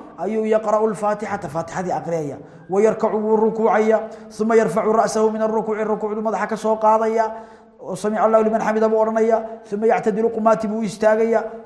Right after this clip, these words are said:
thumma yaqra'u alfaatixata thaaniyan, mar labaad ayuu haddana faatixadii aqriyaya, ka tegi maayo. Hadduu ka tago, salaaddu way buraysaa, iska ilaali.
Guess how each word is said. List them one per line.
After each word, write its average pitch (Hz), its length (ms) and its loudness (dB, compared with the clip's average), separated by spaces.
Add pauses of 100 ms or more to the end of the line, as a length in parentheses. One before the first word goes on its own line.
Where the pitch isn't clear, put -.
thumma 220 180 0
yaqra'u 226 260 0
alfaatixata 214 580 -2
thaaniyan, 220 600 4 (460)
mar 254 160 6
labaad 175 360 6 (460)
ayuu 214 320 0
haddana 214 300 -2
faatixadii 214 600 0
aqriyaya, 226 600 2
ka 196 120 -6
tegi 185 260 -6
maayo. 170 220 -4
Hadduu 196 120 -8
ka 175 100 -10
tago, 190 180 -6
salaaddu 180 280 -6
way 180 80 0
buraysaa, 160 400 -8
iska 165 220 -6
ilaali. 120 300 -4